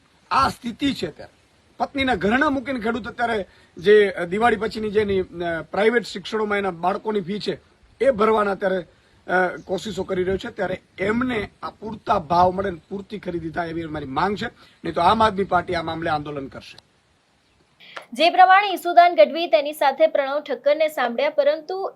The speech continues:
Speaker 2: એક મુદ્દો અહીંયા એ છે કે ખેડૂતોમાં બહુ રોષ જોવા મળી રહ્યો છે. આ સમગ્ર ઘટના બની એ બાદ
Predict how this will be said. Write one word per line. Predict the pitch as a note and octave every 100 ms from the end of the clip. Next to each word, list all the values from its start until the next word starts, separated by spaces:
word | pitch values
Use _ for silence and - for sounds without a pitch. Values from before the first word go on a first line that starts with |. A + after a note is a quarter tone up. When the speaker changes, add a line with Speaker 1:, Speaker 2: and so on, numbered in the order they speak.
| _ B3+
Speaker 2:
એક | D#4 F4
મુદ્દો | C#4+ A#3 E4
અહીંયા | E4 E4
એ | C4+ C#4+
છે | E4+
કે | F4
ખેડૂતોમાં | F4+ C#4 A#3 D4+ E4+ E4+ D#4
બહુ | C4+
રોષ | B3 A3+ A#3
જોવા | B3 A3+
મળી | G#3+ G#3
રહ્યો | G#3+ G#3+
છે. | A#3+
આ | A#3+
સમગ્ર | A#3+ A#3+ B3+ C4
ઘટના | B3+ A#3+ B3 B3
બની | B3+ C4+
એ | C4
બાદ | B3 B3+